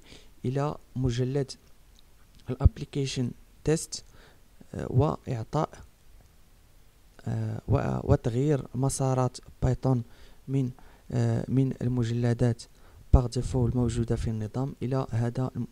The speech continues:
المجلد. كما تلاحظون ف، آه، س-، بين اكتيفيت تعطينا اسم المجلد بين قوسين، أي أننا الآن عند تنصيب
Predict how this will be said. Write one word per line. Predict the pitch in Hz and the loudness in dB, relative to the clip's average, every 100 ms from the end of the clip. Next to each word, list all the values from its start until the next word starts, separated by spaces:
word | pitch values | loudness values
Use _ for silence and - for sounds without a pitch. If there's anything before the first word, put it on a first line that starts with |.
| - | -8
المجلد. | 123 110 107 98 - - - - - - - - - - - | -2 -2 -2 -4 -6 -12 -20 -20 -20 -20 -20 -20 -20 -20 -8
كما | - 139 | -2 -2
تلاحظون | 139 139 127 - 113 139 - - - - - - | 0 -2 -2 -2 0 0 -2 -18 -20 -20 -20 -14
ف، | - 139 135 - - - - - - | -4 -2 -2 -10 -20 -20 -20 -20 -14
آه، | - 123 123 | -8 -6 -6
س-، | - - - | -8 -10 -4
بين | 131 113 110 127 - | -2 0 2 0 -2
اكتيفيت | 120 - 120 117 135 - - - - - - - - - - | -10 -6 -4 -2 -2 -4 -16 -20 -20 -20 -20 -20 -20 -20 -14
تعطينا | 131 107 - 131 131 143 - - - - - | -12 -10 -4 -2 -2 -4 -10 -20 -20 -20 -12
اسم | 147 151 - 123 | -8 -8 -8 -6
المجلد | 127 117 120 123 135 - 110 | -4 -4 -2 -2 -2 -6 -4
بين | 123 123 | -2 -2
قوسين، | 123 - 120 - 107 101 - - - - - | -4 -8 -8 -6 -8 -12 -18 -20 -20 -8 -4
أي | 143 147 - - - 135 | -4 -6 -18 -20 -8 -4
أننا | 131 123 120 | -2 -2 -2
الآن | - 131 147 190 - - - - - - | -4 -2 -2 -4 -16 -20 -20 -20 -20 -10
عند | 120 143 135 131 147 - | -4 -2 -2 -4 -6 -6
تنصيب | 135 - 143 131 120 | -4 -2 -2 -2 -2